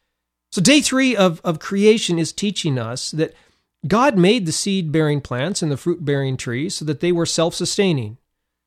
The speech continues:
so that they would provide perpetual food for the good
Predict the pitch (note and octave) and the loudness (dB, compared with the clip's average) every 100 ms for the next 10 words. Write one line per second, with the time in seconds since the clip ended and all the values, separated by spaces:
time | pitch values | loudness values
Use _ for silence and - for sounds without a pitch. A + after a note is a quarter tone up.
0 | _ - D#3+ D3+ F3 E3+ E3 D#3+ C#3+ - | _ -8 -2 0 2 4 4 2 -2 -4
1 | D#3+ C#3+ E3 E3 C#3+ D3+ C#3 - A#3+ - | -4 2 2 2 0 -6 -6 -6 -6 -6
2 | A3+ G#3 F3+ - G3+ D3+ A#2 A#2+ - C#3 | -2 -2 -2 -2 2 2 0 -8 -6 -4
3 | C3+ B2 D3 C#3 | -6 -4 -4 -4